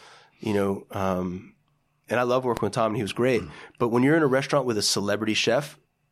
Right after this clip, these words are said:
Speaker 1: like, the wine isn't even second fiddle. It's like, they're like, I'm like, "Would you care for this or this?" I'm like, "We don't really care about wine. Is Tom here?" And I'd be like,
Speaker 2: <laughs> Right.
Speaker 1: "I'm gonna go fuck myself right now." All right? Like, <laughs> I'll make sure your water glass is extra full, but I'm gonna, like, get the fuck outta here. So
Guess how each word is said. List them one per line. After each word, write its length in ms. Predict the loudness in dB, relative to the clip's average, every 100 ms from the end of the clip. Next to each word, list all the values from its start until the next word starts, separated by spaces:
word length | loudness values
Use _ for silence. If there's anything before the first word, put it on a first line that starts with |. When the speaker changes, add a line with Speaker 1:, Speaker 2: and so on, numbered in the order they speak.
| _ -6
Speaker 1:
like, 220 | -6 -2
the 80 | 0
wine 320 | 2 4 2
isn't 260 | 0 -2 -6
even 360 | -4 -4 -4
second 400 | -4 -2 -2 -4
fiddle. 360 | -6 -8 -8 -10
It's 200 | -8 -4
like, 180 | -4 -2
they're 160 | 0 2
like, 300 | 0 -4 -10
I'm 80 | -8
like, 100 | -4
"Would 100 | -4
you 60 | -4
care 160 | -4 -4
for 100 | -2
this 200 | -4 -2
or 40 |
this?" 120 | -4 -2
I'm 40 |
like, 100 | -4 -6 -16 -4 2
"We 60 |
don't 80 | 4
really 120 | 4
care 160 | 2 2
about 160 | 2 2
wine. 200 | 2 0
Is 140 | -2
Tom 220 | 0 0 0
here?" 280 | 0 -2 0
And 100 | 2
I'd 160 | 2 2
be 140 | 2
like, 140 | 4 2
Speaker 2:
<laughs> 0 |
Right. 520 | 0 -4 -4 -2 0
Speaker 1:
"I'm 80 | 0
gonna 100 | 0
go 60 | 2
fuck 220 | 0 0
myself 360 | -2 0 2
right 160 | 0 2
now." 380 | 2 2 2 0 0
All 100 | 2
right? 280 | 2 2 2
Like, 240 | 2 2 0 -2
<laughs> 920 | -4 -4 -6 -4 -2 0 2 2 0 -4 -12 -4 -2 0 -2 -4 -4 0
I'll 160 | 4
make 140 | 4 2
sure 140 | 2
your 160 | 4 6
water 300 | 6 6 6
glass 280 | 4 4
is 100 | 0
extra 300 | -2 0 0 0
full, 320 | 4 4 6
but 160 | 6 6
I'm 100 | 6
gonna, 160 | 6
like, 240 | 6 6 4
get 80 | 2
the 140 | 2
fuck 220 | 2 2
outta 220 | 2 4 2
here. 560 | 2 2 0 0 -4 0
So 360 | 6 6 6